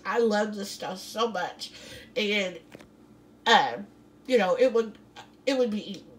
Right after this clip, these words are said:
It would definitely be eaten. It wouldn't be something like I was hoarding or anything,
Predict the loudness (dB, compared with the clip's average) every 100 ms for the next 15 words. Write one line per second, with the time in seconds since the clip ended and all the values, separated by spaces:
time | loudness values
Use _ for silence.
0 | -6 0 2 2 2 -2 -4 -12 -12 -14
1 | -8 -4 -4 -6 -8 -8 -8 -10 -8 -10
2 | -10 -10 -10 -10 -12 -14 -12 -12 -12 -12